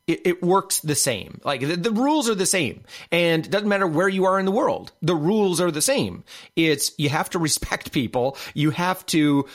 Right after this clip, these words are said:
uh, honor relationships. And if you'll do that, you're gonna find that P R is gonna come very, very easy to you.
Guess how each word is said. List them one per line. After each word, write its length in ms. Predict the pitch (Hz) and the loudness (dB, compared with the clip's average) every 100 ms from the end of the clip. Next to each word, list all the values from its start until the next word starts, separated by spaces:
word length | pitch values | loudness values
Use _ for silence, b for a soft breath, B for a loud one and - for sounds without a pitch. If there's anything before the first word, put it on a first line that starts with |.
| B | B
uh, 220 | 139 131 - | 0 0 0
honor 340 | 156 165 175 151 | 2 2 2 2
relationships. 960 | 135 135 165 185 139 117 123 107 - - | 2 2 2 0 0 -2 -2 -2 -4 -4
And 120 | 139 | -4
if 120 | 139 | -2
you'll 140 | 139 | -4
do 220 | 131 190 190 | -2 -2 0
that, 240 | 120 127 | 0 -2
you're 60 | 151 | -4
gonna 120 | 220 | -2
find 260 | 202 180 | -2 -2
that 120 | 147 - | -4 -6
P 240 | 139 123 | -4 0
R 320 | 110 113 120 | 0 0 -2
is 100 | - | -6
gonna 140 | 113 113 | -4 -4
come 220 | 107 101 | -4 -6
very, 580 | 92 101 131 139 131 120 | -10 -6 -2 0 0 0
very 300 | 110 101 95 | -2 -2 -4
easy 340 | 107 95 85 | -4 -4 -6
to 160 | - 90 | -10 -10
you. 220 | 64 | -10